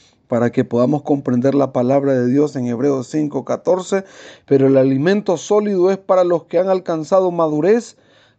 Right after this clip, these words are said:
para los que por el uso tienen los sentidos ejercitados en el discernimiento del bien y del mal". Que Dios nos ayude a tener los sentidos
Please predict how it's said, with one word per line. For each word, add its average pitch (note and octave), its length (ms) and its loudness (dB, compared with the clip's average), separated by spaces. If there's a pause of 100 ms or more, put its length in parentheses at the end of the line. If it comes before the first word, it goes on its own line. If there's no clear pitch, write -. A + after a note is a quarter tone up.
para A#2+ 160 -2
los C#3+ 180 4
que - 160 -6
por D3+ 180 0
el D#3 140 2
uso A#3 300 0
tienen G#3+ 260 -2
los G3+ 140 -4
sentidos G3 560 -2
ejercitados E3+ 640 -2
en G3 140 -6
el F#3 120 -4
discernimiento F3+ 880 -2
del D#3 280 -2
bien E3 600 0 (640)
y F3 80 -4
del A#2+ 280 0
mal". C#3+ 440 -4
Que C#3+ 140 -2
Dios F3 180 4
nos E3+ 220 0
ayude E3 500 0 (680)
a C#3+ 160 -2
tener D#3+ 340 2
los E3+ 200 0
sentidos D3+ 1000 -2